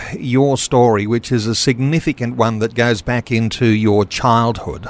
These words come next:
I'll let you tell the story. It's not always easy just to bring out these things, but, uh, thank you for your humility and being able to share some of these things we'll talk about today.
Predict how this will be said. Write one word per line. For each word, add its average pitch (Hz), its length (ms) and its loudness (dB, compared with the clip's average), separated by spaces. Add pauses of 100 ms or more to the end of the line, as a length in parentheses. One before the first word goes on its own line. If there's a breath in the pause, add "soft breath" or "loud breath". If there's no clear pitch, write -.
(120)
I'll 151 160 -2
let 135 200 0
you 131 360 2
tell 110 280 -4
the 104 120 -6
story. 113 560 2
It's - 200 -6
not 139 280 0
always 113 420 2
easy 117 300 2
just 117 240 -6
to 117 80 -8
bring 117 260 0
out 127 220 0
these 107 260 -6
things, 120 260 -2
but, 107 220 0 (400 loud breath)
uh, 113 140 -2
thank 143 320 0
you 127 100 0
for 117 140 -6
your 123 200 2
humility 123 560 0
and 110 120 0
being 113 160 2
able 127 160 2
to 101 100 -6
share 143 380 2
some 123 200 -2
of 110 60 0
these 107 220 -2
things 123 220 -4
we'll 107 140 -2
talk 143 280 2
about 104 240 -2
today. 117 340 2